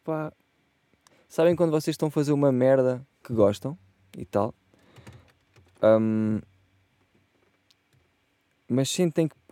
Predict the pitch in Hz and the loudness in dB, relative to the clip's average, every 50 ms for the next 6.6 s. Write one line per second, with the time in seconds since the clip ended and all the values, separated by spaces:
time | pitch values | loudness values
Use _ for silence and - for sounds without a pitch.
0 | _ _ - 165 160 165 156 127 143 147 143 147 143 135 135 127 - - - 123 | _ _ 0 2 2 2 2 4 4 4 6 6 4 2 2 0 -2 -2 0 2
1 | 120 123 117 107 98 110 - _ _ _ _ _ _ _ _ _ _ _ _ _ | 2 4 2 2 0 -4 -10 _ _ _ _ _ _ _ _ _ _ _ _ _
2 | _ _ _ - 110 110 - 123 110 - 110 113 110 95 - - 98 107 107 107 | _ _ _ -6 -4 -4 -2 -4 -6 -4 -2 -2 -2 -2 -2 -4 -4 -4 -4 -4
3 | 98 107 107 107 110 110 107 104 - 113 107 110 110 104 - - - 117 107 - | -4 -4 -4 -4 -4 -4 -4 -6 -6 -6 -6 -6 -6 -8 -8 -6 -4 -4 -4 -6
4 | - 120 117 113 113 127 135 - - 113 101 92 - _ _ _ _ _ _ _ | -6 -8 -6 -6 -4 -6 -6 -6 -6 -6 -6 -8 -10 _ _ _ _ _ _ _
5 | _ _ _ _ _ _ _ _ _ _ _ _ _ _ _ _ _ _ _ _ | _ _ _ _ _ _ _ _ _ _ _ _ _ _ _ _ _ _ _ _
6 | _ - - - - - 196 151 110 - - - | _ -14 -12 -4 0 2 2 2 2 -4 -14 -20